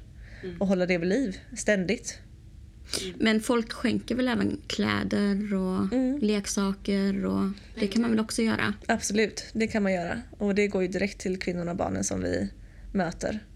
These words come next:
Speaker 2: Och sen tänker jag också att man behöver... Vi, att man hade behövt ha det här som ett, liksom, ämne stående i, liksom, skolan och, liksom, på universitetsutbildningar, eh,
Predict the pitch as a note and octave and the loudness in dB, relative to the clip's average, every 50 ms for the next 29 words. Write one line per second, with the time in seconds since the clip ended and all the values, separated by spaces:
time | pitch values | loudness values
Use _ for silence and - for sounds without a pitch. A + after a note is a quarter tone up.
0 | - - - - - - - - - - - - - - - - - - - - | -20 -20 -20 -20 -20 -20 -20 -20 -18 -18 -18 -16 -16 -16 -16 -16 -18 -18 -18 -16
1 | - F3 - - - F#3 - D3+ E3+ F#3+ A3 G3 E3+ E3 E3 - - E3+ D#3+ - | -14 -14 -10 -4 -2 0 2 2 2 2 2 2 2 2 0 0 0 -4 0 0
2 | E3+ F3 E3 D#3+ D#3 D#3 D#3+ D#3 C#3 - E3+ E3+ F3 E3+ E3 D#3+ - - - - | 0 0 2 0 2 2 0 0 0 -2 0 0 0 0 0 -2 -6 -8 -10 -10
3 | - - - - - - - - - - - - - - - G3 F#3+ F#3+ F#3+ F#3 | -12 -12 -12 -12 -14 -16 -16 -16 -10 -6 -6 -6 -6 -4 -2 -2 2 2 2 2
4 | F3+ F3 F#3+ F3 F#3 F3 F#3 - - E3 F3+ F#3+ F#3+ F3 - - G#3+ A3 G#3+ F#3+ | 4 2 2 2 2 0 0 -6 -8 -2 0 2 2 2 2 2 4 4 4 4
5 | G3 F3+ F3 F3 E3 E3 D#3 D#3+ - - - - F#3 F3 E3+ E3 E3 E3+ - - | 4 2 0 0 -2 -2 -2 -2 -2 0 2 2 2 2 2 0 0 0 0 2
6 | F#3+ F3+ E3 E3 E3 E3+ E3+ E3+ E3+ E3 E3+ E3 E3 E3+ F#3 F#3 F#3+ F3+ E3+ - | 0 0 2 2 2 2 2 2 2 2 2 2 0 0 0 -2 -2 -4 -4 -4
7 | D#3+ D#3+ - - - G#3 F#3 F3 E3+ E3+ E3+ F3 F3 F3 F3 F3+ F3+ F3+ F3+ F3 | -2 -4 -4 0 0 0 2 2 2 2 2 2 2 2 0 0 0 0 0 0
8 | F3 E3+ F3+ E3 D#3+ - E3 D#3+ E3 E3+ E3+ - - - - F#3+ F3+ - - F3+ | -2 -2 -2 -4 -2 -2 0 2 2 2 0 -2 -4 0 0 0 0 0 -4 -6
9 | - - F#3 F3+ F#3 F3 F3 F3 F3+ F3 E3+ D#3+ E3+ F3+ F#3+ G3+ - F#3 F3+ F3 | -2 0 0 0 2 0 0 0 0 2 2 2 2 0 -2 -2 -2 0 0 0